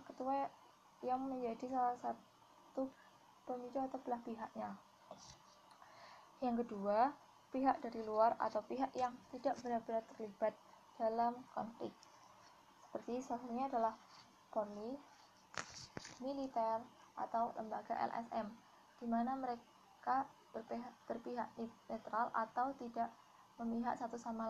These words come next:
lain. Yang ke-, kedua, adanya disintegrasi. Disintegrasi sendiri adalah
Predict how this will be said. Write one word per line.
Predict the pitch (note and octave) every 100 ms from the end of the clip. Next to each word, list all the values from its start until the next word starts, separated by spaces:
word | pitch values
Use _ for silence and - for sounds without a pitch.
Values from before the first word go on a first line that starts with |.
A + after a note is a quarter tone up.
| A3
lain. | G#3+ G3 - - - - - - - - - - - - - - - - - - - - - - - - - - - -
Yang | - A#3 A3+ -
ke-, | A#3+ A#3 A#3 A#3 - - - - - - - - - - - - - -
kedua, | A3+ A3+ F#3+ G3 A#3 D4 - - - - - - -
adanya | A#3 A3+ A3+ C#4 -
disintegrasi. | C4 B3 B3 - A3+ A#3 G#3+ G3 -
Disintegrasi | A#3 A#3 A#3+ B3 B3 B3+ A#3+
sendiri | B3 B3 C#4+ -
adalah | A#3+ A#3 A3+ A#3+